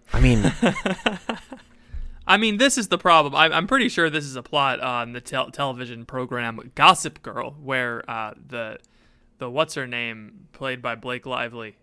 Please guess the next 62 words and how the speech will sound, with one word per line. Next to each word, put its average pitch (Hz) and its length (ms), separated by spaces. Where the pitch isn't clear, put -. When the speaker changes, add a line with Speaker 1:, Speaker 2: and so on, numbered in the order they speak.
Speaker 2:
and, 117 300
uh, 107 260
Dan 120 240
Humphries, 120 460
they 147 140
were 127 100
dating, 110 320
and 113 100
then 113 80
his 143 240
sister - 380
and 123 80
her 143 160
brother 123 360
were, 120 120
like, 113 320
talking, 117 500
and 120 140
then 113 160
her 147 180
mom 127 320
and 110 100
his 131 220
dad 120 340
started 113 280
talking, 117 340
and 120 100
I 127 40
was 127 160
like, 127 180
"Man, 170 180
this 180 120
is 175 80
gonna 170 160
be 147 100
a 135 100
zipper, 131 400
isn't 127 200
it? 110 80
Just 113 100
gonna 113 180
zip 131 400
right 175 200
up." 208 460
Speaker 1:
<laughs> - 40
Oh, 226 220
Speaker 2:
You 165 80
know, 190 160
we're 208 100
just 196 160
gonna 220 140
Speaker 1:
no. 175 40
Speaker 2:
get 180 100
this 202 180
family, 220 340
just 190 160
gonna 190 160
be 285 60
one 262 400
Speaker 1:
Oh. 214 80
Speaker 2:
flesh 170 360
altogether. 180 720